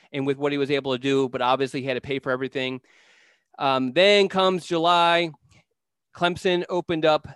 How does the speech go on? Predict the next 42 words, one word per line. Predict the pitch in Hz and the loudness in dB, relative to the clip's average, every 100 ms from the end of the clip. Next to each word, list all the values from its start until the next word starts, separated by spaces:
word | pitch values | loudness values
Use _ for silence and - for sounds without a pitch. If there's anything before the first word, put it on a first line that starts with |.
| _ | _
that, | 147 139 - | 0 0 -2
that | 151 135 143 | -6 -6 -4
last | 147 156 160 - | -2 -2 -4 -6
week | 160 156 | -6 -4
of | 139 | -8
July | 147 131 135 | -6 -2 0
that's | 127 - - | -2 -4 -8
open | 147 147 131 | -6 -6 -8
for | 139 123 | -8 -4
visits | 156 151 143 131 - _ _ | -2 0 -2 -4 -14 _ _
with | 147 151 143 - | -4 -2 -2 -6
an | 139 135 | -8 -4
all-in | 156 151 156 | 0 0 0
cookout. | 143 165 160 156 143 | -4 -6 -2 -2 -2
He | 139 | -6
attended | 127 147 131 120 | -6 -6 -8 -2
that. | 170 175 175 - _ _ _ _ | 0 2 0 -6 _ _ _ _
Then | 190 220 | 2 4
he | |
had | 208 | 6
to | 208 | 6
make | 202 175 | 4 0
a | |
big | 151 175 | 0 0
decision, | 165 151 165 156 139 110 - | 0 -2 0 0 -2 -6 -8
which | 147 | -8
I | 143 | -6
think | 151 170 - _ _ _ - 196 | -4 -4 -4 _ _ _ -18 -4
might | 160 165 | 2 2
have | 185 185 | 2 0
been | 185 | -2
telling. | 175 170 180 196 180 _ | 0 0 2 0 -4 _
I | 147 | -4
don't | 165 | 0
know. | 165 127 117 _ _ _ _ _ 151 | 0 -2 -6 _ _ _ _ _ -2
Um, | 143 135 | 0 0
he | 160 185 | -2 -2
says, | 175 165 | 2 2
"Don't | 151 151 | 2 -2
count | 147 151 | 0 -2
anybody | 147 147 143 135 | 0 0 0 2
out." | 120 90 | 0 -2